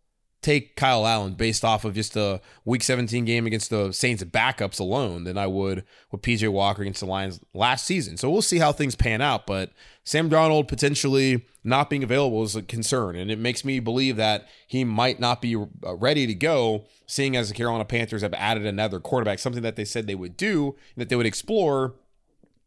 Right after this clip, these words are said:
if Sam Darnold wasn't available. So we'll see how things, uh, play out there.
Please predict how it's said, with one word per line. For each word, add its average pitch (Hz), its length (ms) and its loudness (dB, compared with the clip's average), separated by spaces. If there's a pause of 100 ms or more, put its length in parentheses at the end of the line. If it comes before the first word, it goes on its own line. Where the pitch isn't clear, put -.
(100)
if 160 140 2
Sam 151 260 2
Darnold 123 400 4 (240)
wasn't 120 280 2
available. 95 480 2
So 113 160 0
we'll 117 80 2
see 131 140 2
how 123 120 6
things, 117 300 0
uh, 107 220 2
play 110 220 0
out 107 220 2
there. 110 300 2